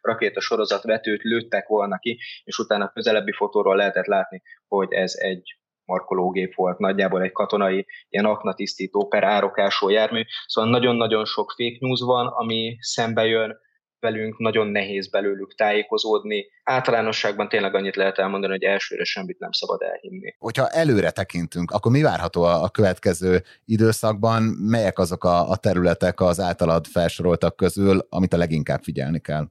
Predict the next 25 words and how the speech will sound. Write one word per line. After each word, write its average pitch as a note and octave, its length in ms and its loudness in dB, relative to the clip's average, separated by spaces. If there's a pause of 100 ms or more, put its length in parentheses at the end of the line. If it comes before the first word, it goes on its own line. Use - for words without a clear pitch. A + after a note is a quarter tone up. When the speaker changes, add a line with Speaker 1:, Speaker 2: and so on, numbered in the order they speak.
Speaker 1:
Én A2+ 160 -8
továbbra D#3 320 4
is A2+ 100 0
tartom B2 300 0
magam A2+ 220 0
ahhoz, A#2 200 0
hogy A#2+ 100 -2
a A2 100 -2
déli A#2 320 0
front A2 260 -2
szakasz - 400 -2
lesz A2 240 -2
az, G#2 220 2
ahol G#2+ 260 0
az G#2+ 120 0
ukránok A2 440 -2
leginkább A2+ 400 0
fognak A2 320 -8
próbálkozni. A#2 480 -2
Neki A2 200 -8
stratégiailag A2+ 760 0
ez A2 120 2
a A2 60 4
legfontosabb G#2+ 800 -4
terület. A2 420 0